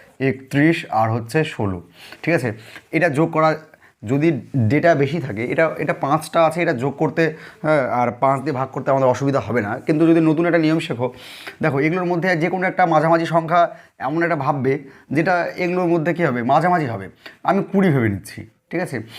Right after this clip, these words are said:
তাহলে দেখো, কুড়ি থেকে বারো ছোটো, কত ছোটো? মাইনাস আট, ঠিক আছে? এখান থেকে এটা বিয়োগ করে দেবে, তাহলে এখান থেকে এটা বিয়োগ করলে কত হবে? মানে এখান থেকে এটা বিয়োগ করবে, কত হবে? মাইনাস আট। পনেরো থেকে কুড়ি বিয়োগ করলে কত হবে? মাইনাস পাঁচ,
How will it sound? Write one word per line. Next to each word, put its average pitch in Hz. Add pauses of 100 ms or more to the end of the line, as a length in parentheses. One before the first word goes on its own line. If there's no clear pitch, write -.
(140)
তাহলে 175
দেখো, 175 (120)
কুড়ি 185
থেকে 185
বারো 139
ছোটো, 151
কত 160
ছোটো? 185 (240)
মাইনাস 165
আট, 98 (120)
ঠিক 156
আছে? 165
এখান 160
থেকে 175
এটা 170
বিয়োগ 170
করে 131
দেবে, 98
তাহলে -
এখান 165
থেকে 165
এটা 165
বিয়োগ 165
করলে 165
কত 156
হবে? 165 (1300)
মানে 131
এখান 156
থেকে 180
এটা 165
বিয়োগ 143
করবে, 104
কত 135
হবে? 170 (260)
মাইনাস 143
আট। 135 (100)
পনেরো 160
থেকে 170
কুড়ি 160
বিয়োগ 160
করলে 156
কত 156
হবে? 160
মাইনাস 113
পাঁচ, 127